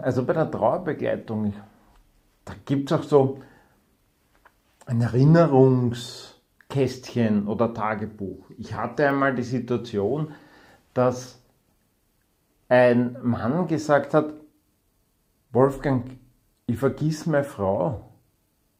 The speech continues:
Und das war seine größte Angst, dass er seine Frau, die da vor einigen Jahren verstorben ist,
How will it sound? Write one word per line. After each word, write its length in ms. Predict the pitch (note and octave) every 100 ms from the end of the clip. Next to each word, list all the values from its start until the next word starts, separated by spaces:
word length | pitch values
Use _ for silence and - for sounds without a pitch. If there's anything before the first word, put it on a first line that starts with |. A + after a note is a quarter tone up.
| _ _ _ _ _ _ _ _ _ _ _ _ _ _ _
Und 400 | - C#3 C#3 - - _ -
das 240 | A#2 -
war 120 | C3+
seine 280 | B2+ D3+ C#3
größte 840 | - - A#2+ E3+ - G3+ - -
Angst, 480 | - - E3+ - -
dass 140 | D3+
er 80 | C#3+
seine 280 | B2 B2+ A2
Frau, 520 | G#2 F2 F2 F#2 D#3+
die 240 | F#3+ B2+ G#2
da 160 | A2+
vor 260 | - A2 F#2+
einigen 400 | F#2 G#2 A#2 A#2
Jahren 300 | G#2 G2+ A2+
verstorben 600 | A2+ - - F#2+ G2 D#3
ist, 180 | F3+